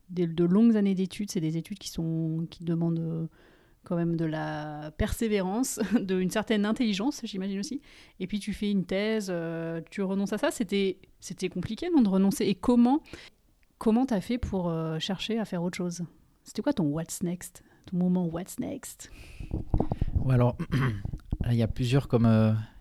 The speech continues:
Speaker 2: questions dans ta question. Euh,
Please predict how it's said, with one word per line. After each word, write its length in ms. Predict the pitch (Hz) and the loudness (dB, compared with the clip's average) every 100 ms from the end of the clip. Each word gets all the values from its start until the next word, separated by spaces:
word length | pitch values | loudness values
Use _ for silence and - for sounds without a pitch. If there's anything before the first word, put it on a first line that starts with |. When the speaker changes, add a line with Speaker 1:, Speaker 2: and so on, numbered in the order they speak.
| - - | -20 -4
Speaker 2:
questions 340 | 131 - 127 | -2 -2 -2
dans 120 | 120 | 0
ta 100 | 113 | 0
question. 460 | 104 113 - 127 147 - - - _ - | -2 -4 -4 -4 -4 -6 -20 -20 _ -6
Euh, 600 | 117 107 107 104 104 104 | 2 4 6 4 4 2